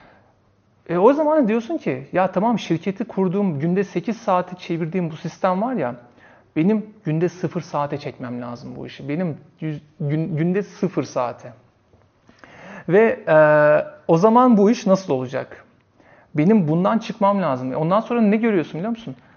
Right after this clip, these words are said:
Şöyle atasözleri, şöyle özdeyişler var. "İşinin başından ayrılmayacaksın. E, patron dediğin işinin başında olur."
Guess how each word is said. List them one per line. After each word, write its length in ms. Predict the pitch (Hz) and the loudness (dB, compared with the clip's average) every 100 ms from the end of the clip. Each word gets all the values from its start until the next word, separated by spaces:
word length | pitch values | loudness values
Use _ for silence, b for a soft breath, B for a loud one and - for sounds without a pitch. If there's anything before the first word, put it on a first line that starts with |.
| b b b - | b b b -8
Şöyle 240 | - 185 | -2 0
atasözleri, 640 | 165 185 - 151 135 131 | 0 -2 -2 -2 -2 -6
şöyle 260 | 123 156 147 | -4 -4 -2
özdeyişler 600 | 147 143 139 135 - 139 | -2 -2 -2 -4 -4 -4
var. 260 | 127 120 - b b - | -4 -8 -14 b b -8
"İşinin 400 | 180 214 202 185 | -4 -2 0 2
başından 580 | 170 - 170 190 226 - - _ _ | 0 -2 -2 0 -2 -6 -18 _ _
ayrılmayacaksın. 920 | 151 156 180 170 151 135 131 - 196 226 - b b b b b - | 0 2 2 2 0 -2 -4 -6 -6 -6 -14 b b b b b -6
E, 340 | 151 143 139 135 - _ _ _ _ - _ - - | -4 -2 -4 -6 -12 _ _ _ _ -20 _ -10 2
patron 400 | 160 175 175 160 | 2 2 0 0
dediğin 200 | 156 196 | 0 -2
işinin 380 | 165 - 165 | -4 -4 0
başında 380 | 151 139 151 147 | 0 -2 -4 -2
olur." 340 | 135 120 - | -2 -4 -14